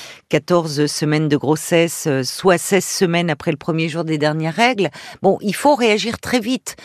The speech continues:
parce qu'il peut y avoir des délais d'attente. Vous appelez un service qui pratique les I V G,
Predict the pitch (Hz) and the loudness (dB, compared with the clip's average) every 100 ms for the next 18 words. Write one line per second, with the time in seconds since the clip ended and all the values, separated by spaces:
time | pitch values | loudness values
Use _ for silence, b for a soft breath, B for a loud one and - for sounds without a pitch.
0 | B - 180 - 220 - 285 247 185 202 | B -6 -4 -2 -2 2 4 4 4 2
1 | 175 156 190 185 185 151 156 240 277 254 | 0 2 2 4 2 2 0 0 -2 -2
2 | 175 160 180 - 196 180 165 - 170 156 | -4 -2 -2 0 -2 -2 -2 -2 -2 -2
3 | 190 - - 151 - 156 - 160 160 143 | -4 -6 -8 -10 -4 -4 -4 -6 -4 -4
4 | 147 151 160 220 269 | -4 -2 -2 -2 -2